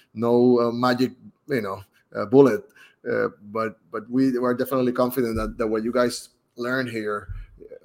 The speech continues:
will, I mean, helps you move forward, uh, and, and, and, and, and develop your, your, your different, uh, startups. Uh, so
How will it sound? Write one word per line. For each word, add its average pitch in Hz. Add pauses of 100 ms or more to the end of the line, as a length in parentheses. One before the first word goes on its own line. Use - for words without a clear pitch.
(140)
will, 131
I 117
mean, 113
helps 135
you 113 (340)
move 135
forward, 123
uh, 107
and, 104
and, 101
and, 98
and, 98
and 107
develop 113
your, 110
your, 104
your 98 (520)
different, 113
uh, 101
startups. 117 (800)
Uh, 117 (640)
so -